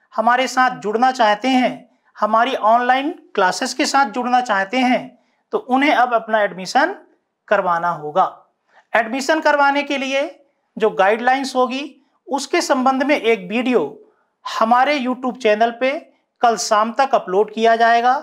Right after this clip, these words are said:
और उस वीडियो की लिंक आकार आईएएस के Facebook पेज पर भी उपलब्ध कराई जाएगी। उस वीडियो में दिए गए निर्देशों का पालन करके आप आसानी से अपना रजिस्ट्रेशन करवा सकते हैं और हमारे इस कोर्स में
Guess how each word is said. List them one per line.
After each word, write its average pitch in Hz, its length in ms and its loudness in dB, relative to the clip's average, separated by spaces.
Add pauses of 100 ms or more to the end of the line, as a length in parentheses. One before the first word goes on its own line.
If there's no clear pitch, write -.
(480)
और 233 140 4
उस 330 260 -4
वीडियो 277 380 -4
की 247 180 -6
लिंक 233 360 -2 (420)
आकार 208 440 2
आईएएस 269 360 0
के 302 120 -4
Facebook 233 520 -6
पेज 202 260 -2
पर 208 120 2
भी 233 120 -4
उपलब्ध 208 380 -4
कराई 175 320 0
जाएगी। 143 420 -12 (760)
उस 330 140 2
वीडियो 302 400 2
में 339 160 0
दिए 254 240 0
गए 302 160 2
निर्देशों 226 500 0
का 262 100 2
पालन 202 380 0
करके 226 340 -2 (540)
आप 233 280 2
आसानी 202 460 0
से 262 160 -4
अपना 226 260 2
रजिस्ट्रेशन 190 640 -4
करवा 226 280 2
सकते 240 340 -6
हैं 262 260 -2 (480)
और 269 140 4
हमारे 233 380 2
इस 214 200 -8
कोर्स 190 320 -6
में 285 340 -2